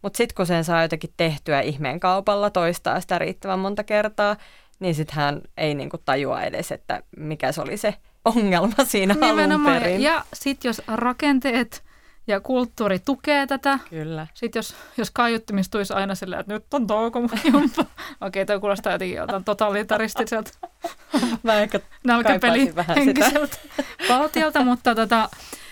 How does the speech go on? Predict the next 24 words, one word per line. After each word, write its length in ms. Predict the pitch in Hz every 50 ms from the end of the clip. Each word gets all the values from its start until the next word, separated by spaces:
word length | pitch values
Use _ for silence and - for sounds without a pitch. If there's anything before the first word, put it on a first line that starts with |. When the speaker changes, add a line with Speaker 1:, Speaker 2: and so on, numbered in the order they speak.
| - -
Speaker 2:
mut 140 | - 226 240
ylipäänsä 580 | 262 254 269 240 302 285 277 277 277 254 262 226
niin, 240 | 214 208 202 - - - - -
niin 460 | - 202 196 196 196 196 196 196 - - - - - _ _ - _ _ _ _ _ _ _ _ _ _ _ _ _ - _ - _ _
tää, 280 | - 240 240 247 240 214
että 540 | 208 202 - - - 220 208 202 196 - -
et, 220 | 196 220 - - - _ - _
et, 160 | 214 220 - _ _ - 220 190 - - - - 185
s-, 140 | - - - _ _ -
sä 160 | 202 214 202 - -
oot 160 | 233 202 196
puhunutkin 460 | - 233 233 226 214 208 185 - 202 180
siitä, 160 | 190 185 190
että 140 | - - 202
et, 200 | 196 - - - _ _ _ _
et 120 | 202 -
tällaisesta 480 | - 208 202 202 202 190 202 196 - -
niinku 320 | 208 202 185 202 - - - -
sankarikuluttajien 1200 | - - - 220 214 208 196 202 196 196 190 185 - 202 196 196 190 - - 208 196 196 190 196 196
myytistä 500 | 202 202 202 202 196 208 220 - 233 190
pitää 220 | 202 190 196 196
päästä 280 | - - 220 - - -
eroon, 400 | - 233 240 262 254 240 220 208
koska, 360 | 185 196 185 - - 190 185